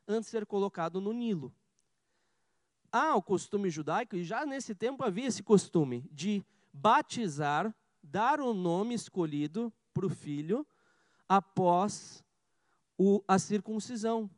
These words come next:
Quando que é feita a circuncisão? No oitavo dia.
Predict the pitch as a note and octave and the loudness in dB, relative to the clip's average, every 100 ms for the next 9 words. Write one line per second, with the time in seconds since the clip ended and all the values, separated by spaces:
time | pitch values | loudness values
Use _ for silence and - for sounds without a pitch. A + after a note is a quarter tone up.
0 | _ _ - C4+ C4 B3 G#3 A3+ - A3 | _ _ -4 -4 -2 -6 -4 -4 -6 -4
1 | G3+ G3+ G3 F3+ C4+ D4 A3 C#4+ E4 _ | 0 0 0 0 0 4 4 4 2 _
2 | _ _ _ F#3+ F3+ - D3+ D#3 G3 G3 | _ _ _ -2 -2 0 -2 -2 -6 -8
3 | G3+ B2 | -8 -10